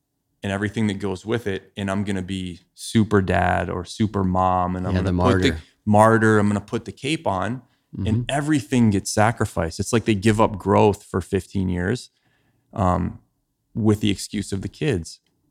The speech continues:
Speaker 1: And don't get me wrong, like, you need to pour things into your kids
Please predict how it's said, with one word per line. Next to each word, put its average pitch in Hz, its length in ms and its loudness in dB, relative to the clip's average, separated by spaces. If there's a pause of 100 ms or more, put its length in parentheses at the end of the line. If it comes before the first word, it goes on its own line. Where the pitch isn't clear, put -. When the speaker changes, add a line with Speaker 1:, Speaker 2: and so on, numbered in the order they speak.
(120)
Speaker 1:
And 95 300 2 (120)
don't 123 160 -2
get 123 80 2
me 98 100 4
wrong, 92 300 2
like, 90 160 -8 (120)
you 107 180 -2
need 110 140 2
to 95 60 -2
pour 95 280 -2
things 90 340 -4
into 87 180 -4
your 85 120 -8
kids - 360 -8